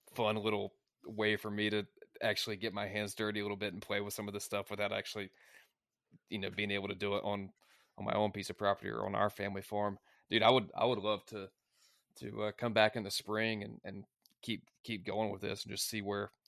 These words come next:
see where it takes you, because that's, you know, I could nerd out on that kinda stuff all day.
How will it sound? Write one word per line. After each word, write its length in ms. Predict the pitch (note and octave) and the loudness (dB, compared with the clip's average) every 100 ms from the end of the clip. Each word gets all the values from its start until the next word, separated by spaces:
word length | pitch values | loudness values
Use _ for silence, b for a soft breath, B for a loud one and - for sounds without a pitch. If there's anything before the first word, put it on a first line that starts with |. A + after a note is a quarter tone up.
| b b | b b
see 160 | - | -6
where 160 | G#2 G#2 | -2 -2
it 80 | - | -4
takes 280 | G2+ G2+ A2 | -6 -6 -8
you, 80 | |
because 400 | A2 - - - - _ - | -10 -10 -8 -8 -10 _ -10
that's, 280 | - - - _ | -8 -8 -14 _
you 80 | F#2+ | -12
know, 120 | G#2+ A2 | -6 -4
I 100 | A2+ | -4
could 160 | G2+ | -6
nerd 220 | G2+ G2+ G2+ | -6 -4 -4
out 140 | G2+ | -6
on 100 | G2+ | -4
that 160 | G2+ - | -6 -6
kinda 140 | G2+ | -10
stuff 280 | - G2 - | -6 -6 -4
all 100 | G#2 | -6
day. 240 | - - | -6 -8